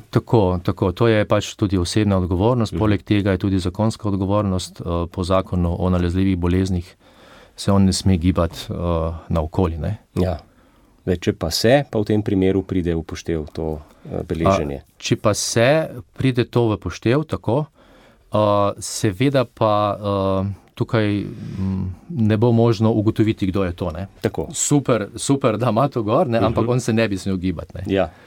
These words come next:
Speaker 2: ja.
Speaker 1: V, v prvi fazi, ne,
Speaker 2: Tako,
Speaker 1: v osnovi. Se
Speaker 2: tako.
Speaker 1: pravi, mora biti toliko odgovoren do sebe, eh, in do družbe, da pač ne širite bolezni naokoli, ne.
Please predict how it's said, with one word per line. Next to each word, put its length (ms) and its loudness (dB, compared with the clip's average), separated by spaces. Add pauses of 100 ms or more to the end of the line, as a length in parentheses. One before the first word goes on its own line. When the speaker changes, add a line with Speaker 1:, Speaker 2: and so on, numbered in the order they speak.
(180)
Speaker 2:
ja. 180 -2
Speaker 1:
V, 120 2
v 120 2
prvi 400 2
fazi, 400 -2
ne, 100 -12
Speaker 2:
Tako, 180 -4
Speaker 1:
v 60 0
osnovi. 300 -4
Se 60 -16
Speaker 2:
tako. 80 -4
Speaker 1:
pravi, 120 2
mora 180 4
biti 240 -2
toliko 280 -2
odgovoren 500 2
do 100 0
sebe, 460 2 (600)
eh, 220 -4
in 140 2
do 120 2
družbe, 640 2
da 240 2
pač 280 -2
ne 100 2
širite 480 0
bolezni 380 -2
naokoli, 400 -6
ne. 160 -8